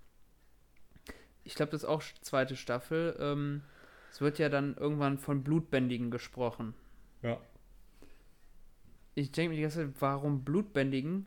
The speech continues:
Speaker 1: wenn der Körper zu, oh, jetzt, jetzt setz ich mich in die Nesseln,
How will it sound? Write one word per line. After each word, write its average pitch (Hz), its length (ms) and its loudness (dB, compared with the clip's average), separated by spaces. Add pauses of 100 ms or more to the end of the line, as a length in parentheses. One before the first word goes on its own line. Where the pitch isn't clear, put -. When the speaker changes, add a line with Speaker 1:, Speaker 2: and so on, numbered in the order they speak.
Speaker 1:
wenn 143 280 0
der 139 120 2
Körper 180 460 0
zu, 147 460 -2 (540)
oh, 127 160 0
jetzt, - 340 -6 (200)
jetzt - 440 -4
setz 131 180 -4
ich - 40 -12
mich 139 160 -4
in 131 60 -2
die 120 80 2
Nesseln, 156 520 -2